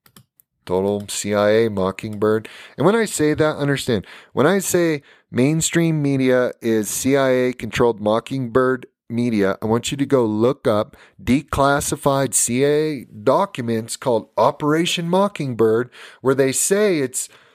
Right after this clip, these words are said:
they're no longer doing that, but was actually an attempt of the C I A to take control over all the media to be used as American propaganda.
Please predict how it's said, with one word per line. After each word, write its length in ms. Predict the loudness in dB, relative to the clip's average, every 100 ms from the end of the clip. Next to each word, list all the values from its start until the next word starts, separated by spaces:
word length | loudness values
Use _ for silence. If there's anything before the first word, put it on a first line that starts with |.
| _ _ -8
they're 280 | -2 -2
no 180 | 0 2
longer 380 | 2 2 0 -4
doing 400 | 0 0 0 0
that, 260 | -2 -2 -2
but 140 | -2
was 240 | -2 -4 -2
actually 420 | 0 2 0 0 0
an 80 |
attempt 460 | 0 0 0 0 -2
of 140 | -2
the 100 | 0
C 260 | 0 0 2
I 100 | 2
A 240 | 2 0
to 60 | -4
take 280 | -6 -6 -6
control 440 | -8 -2 -2 0
over 220 | -2 -2
all 240 | 0 2 2
the 100 | 0
media 440 | -2 0 2 2
to 160 | 0 -4
be 100 | -2
used 560 | 0 2 2 2 0
as 240 | 0 0 0
American 480 | -2 0 0 -2 0
propaganda. 800 | 0 -2 -2 0 2 0 -2